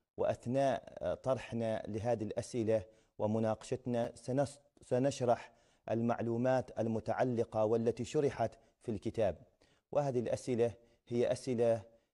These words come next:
آه، تتناسب مع أفكار الاختبارات التي أتت في السنوات الماضية لهذا الفصل اللي هو التنظيم العصبي وفي مادة الأحياء.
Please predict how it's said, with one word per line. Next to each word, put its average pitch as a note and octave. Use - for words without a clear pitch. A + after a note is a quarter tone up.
آه، G#2+
تتناسب A#2
مع G#2+
أفكار A#2
الاختبارات A2
التي A2+
أتت A#2
في -
السنوات A2
الماضية A2+
لهذا A#2
الفصل C3
اللي G#2+
هو A2
التنظيم A2+
العصبي A#2+
وفي A#2+
مادة A2
الأحياء. G#2